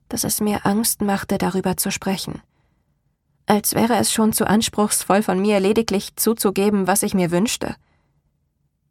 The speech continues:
„Ich wollte eine kleine Feier“, flüsterte ich. „Nur mit unseren Familien und ein paar Freunden.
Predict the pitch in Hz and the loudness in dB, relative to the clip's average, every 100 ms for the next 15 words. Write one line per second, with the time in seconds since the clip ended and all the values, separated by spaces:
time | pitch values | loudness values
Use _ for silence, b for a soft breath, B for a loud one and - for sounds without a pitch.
0 | _ _ _ _ - 202 - - - - | _ _ _ _ -10 -10 -10 -14 -18 -20
1 | _ _ _ - 208 220 220 220 - 226 | _ _ _ -8 -6 -4 -4 -4 -2 -2
2 | 240 190 202 202 202 - _ _ _ _ | 0 -2 -4 -6 -8 -12 _ _ _ _
3 | _ - 180 170 - 160 165 185 - _ | _ -6 -2 -2 -4 -4 -6 -6 -10 _
4 | _ _ _ _ _ - 247 254 247 240 | _ _ _ _ _ -6 -2 0 -2 -2
5 | 226 226 - 214 220 202 208 220 214 185 | -2 -2 0 0 0 2 4 2 0 -4
6 | 185 - 190 - - 180 175 - 180 190 | -6 -8 -8 -6 -2 -2 0 0 0 0
7 | - | -6